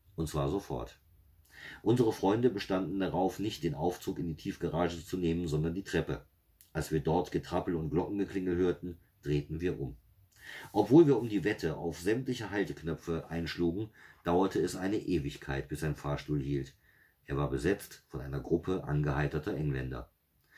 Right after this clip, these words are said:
Warum sie angeheitert waren, stellte sich umgehend heraus. „Ho, ho, ho“, deklamierte Onkel Rudolf in ihrer Mitte. „Von draus vom Walde komm ich her. Ich muss euch sagen,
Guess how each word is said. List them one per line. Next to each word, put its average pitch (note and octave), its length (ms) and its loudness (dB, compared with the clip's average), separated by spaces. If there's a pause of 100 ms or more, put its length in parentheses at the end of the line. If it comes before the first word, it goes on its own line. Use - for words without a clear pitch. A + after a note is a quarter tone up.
(320)
Warum G2 220 6
sie A2 140 6
angeheitert G#2+ 600 2
waren, F#2+ 540 0
stellte G#2 360 2
sich F#2+ 160 -2
umgehend F2 420 0
heraus. D2+ 580 -2 (480)
„Ho, - 340 8
ho, B2+ 300 8
ho“, A#2 520 8 (320)
deklamierte F2 540 -2
Onkel F#2 300 -2
Rudolf G#2 420 0
in F#2+ 140 -4
ihrer F2 220 -2
Mitte. D2 380 -4 (560)
„Von F#2+ 260 0
draus G#2+ 380 4
vom A2 260 0
Walde A#2 340 8
komm F2 220 -2
ich E2 160 -4
her. F#2 220 4
Ich - 100 -4
muss C3+ 220 6
euch A#2+ 200 4
sagen, A2 420 0